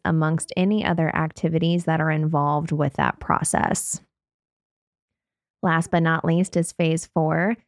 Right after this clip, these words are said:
This is the transformation phase. There's two phases of the transformation phase that I want to highlight here.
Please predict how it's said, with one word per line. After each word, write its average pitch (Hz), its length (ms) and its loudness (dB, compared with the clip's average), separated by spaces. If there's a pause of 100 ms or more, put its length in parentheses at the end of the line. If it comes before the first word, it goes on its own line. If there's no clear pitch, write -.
(220)
This 175 180 0
is 175 120 -2
the 175 100 0
transformation 156 800 0
phase. - 580 -4 (680)
There's 196 360 0
two 277 380 0
phases 165 580 0
of 156 120 0
the 160 80 -4
transformation 160 880 0
phase 196 380 0
that 160 140 0
I 156 80 2
want 151 400 0
to 143 80 0
highlight 64 560 -2
here. - 520 -2